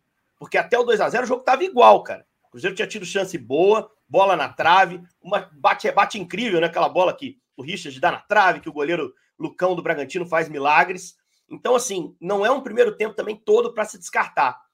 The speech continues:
Tem que ter atenção à defesa, os volantes e zagueiros não foram bem, mas eu acho que o time também na primeira etapa, com um time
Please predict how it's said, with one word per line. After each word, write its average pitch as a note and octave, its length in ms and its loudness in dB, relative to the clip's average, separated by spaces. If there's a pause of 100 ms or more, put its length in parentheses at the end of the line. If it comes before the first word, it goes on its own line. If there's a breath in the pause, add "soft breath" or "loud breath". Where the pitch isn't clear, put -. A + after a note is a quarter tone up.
Tem F3+ 120 -8
que F3 80 -12
ter F#3 80 -4
atenção D#3+ 400 -6
à D3 40 -6
defesa, F3 480 0
os E3+ 60 -14
volantes E3 360 -6
e - 20 -10
zagueiros D3+ 320 -6
não F#3+ 140 -4
foram F#3 240 -4
bem, E3 320 -2 (380)
mas F#3 180 0
eu F#3 80 0
acho F#3+ 180 0
que A3 60 -18
o F3+ 40 -16
time G#3 340 -12
também A3+ 320 0
na C4+ 80 0
primeira F#3 280 -2
etapa, F3 380 0
com F3+ 140 -8
um F3 60 -8
time G3 480 -10